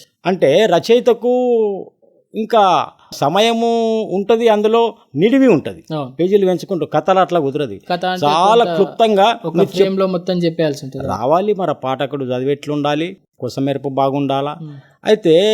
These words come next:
Speaker 1: యవసంఖ్యలు అని మొదటి కథ బతుకమ్మ నమస్తే తెలంగాణలో ఆదివారం మ్యాగజైన్లో ప్రచురణ అయిపోయింది.
Speaker 2: ఉమ్.
Speaker 1: దాని ఉద్దేశం ఏంటంటే కొన్ని పరిస్థితులతోని మనకేమవుతున్నది, అర్బన్, సెమీ అర్బన్, గ్రామీణ ప్రాంతాల నుంచి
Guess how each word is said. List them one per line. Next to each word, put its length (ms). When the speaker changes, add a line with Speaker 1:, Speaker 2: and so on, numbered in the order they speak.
Speaker 1:
యవసంఖ్యలు 800
అని 440
మొదటి 380
కథ 220
బతుకమ్మ 560
నమస్తే 340
తెలంగాణలో 880
ఆదివారం 460
మ్యాగజైన్లో 420
ప్రచురణ 420
అయిపోయింది. 520
Speaker 2:
ఉమ్. 160
Speaker 1:
దాని 280
ఉద్దేశం 480
ఏంటంటే 640
కొన్ని 260
పరిస్థితులతోని 1000
మనకేమవుతున్నది, 1300
అర్బన్, 300
సెమీ 280
అర్బన్, 360
గ్రామీణ 480
ప్రాంతాల 440
నుంచి 440